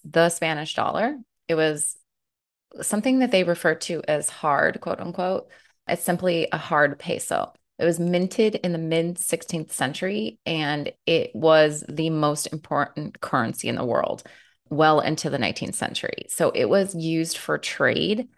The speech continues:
through, like, the Spanish Empire, and it got minted in Mexico from silver, like, pure silver.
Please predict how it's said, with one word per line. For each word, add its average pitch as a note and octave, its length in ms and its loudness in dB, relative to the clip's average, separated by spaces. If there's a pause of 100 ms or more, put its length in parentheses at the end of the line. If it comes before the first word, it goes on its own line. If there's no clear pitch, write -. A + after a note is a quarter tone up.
(220)
through, E3 320 0
like, D3 280 0
the D3 80 -4
Spanish C#3+ 540 -2
Empire, D3 680 0 (540)
and C3 480 -2 (480)
it D3+ 160 4
got - 240 2
minted D3+ 580 2
in C#3 600 -4
Mexico - 760 0
from D#3+ 360 0
silver, - 440 0
like, - 260 -2
pure F#3+ 640 4
silver. - 600 0